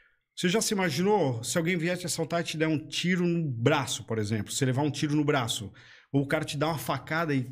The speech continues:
corta o pescoço aqui num, num assalto. O que que você faz? Você tá apto a sobreviver? O que que você vai fazer? Você não precisa de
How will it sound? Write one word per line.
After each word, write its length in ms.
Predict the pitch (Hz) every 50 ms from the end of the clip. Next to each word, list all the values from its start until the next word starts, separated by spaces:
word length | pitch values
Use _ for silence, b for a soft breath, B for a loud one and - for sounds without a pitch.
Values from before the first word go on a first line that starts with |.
| - -
corta 320 | - - 160 156 135 - 151
o 40 | -
pescoço 520 | - 139 131 - - 143 135 123 - 113
aqui 180 | - - - 117
num, 320 | 107 107 104 98 98 104
num 80 | 110 113
assalto. 480 | 107 - - 143 123 107 101 - -
O 20 | -
que 120 | - 175
que 40 | -
você 120 | - 180
faz? 260 | - - 165 131 117
Você 100 | - - 131
tá 220 | 120 139 127 139
apto 220 | 165 - - - 127
a 160 | 117 110 104
sobreviver? 960 | 110 - - - - - - - - 120 113 117 117 110 113 135 165 190 B B B B B B
O 60 | -
que 100 | - 180
que 80 | 180 175
você 220 | 170 156 - 165
vai 100 | 165 160
fazer? 480 | 156 165 156 139 143 147 127 113 - -
Você 120 | - - 240
não 60 | 269
precisa 340 | 254 233 - - 262 302 285
de 240 | 165 143 143 117